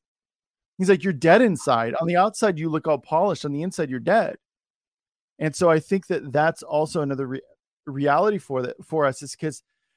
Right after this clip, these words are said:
it's very comparable to where we're at now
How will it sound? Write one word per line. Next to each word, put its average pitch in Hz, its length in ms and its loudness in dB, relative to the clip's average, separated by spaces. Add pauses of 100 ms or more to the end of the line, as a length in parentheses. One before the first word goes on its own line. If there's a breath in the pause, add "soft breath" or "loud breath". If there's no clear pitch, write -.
(100)
it's 165 200 -4
very 196 260 2
comparable 190 520 -2
to 165 140 -4
where 143 220 0
we're 139 120 2
at 131 180 0
now 123 460 -6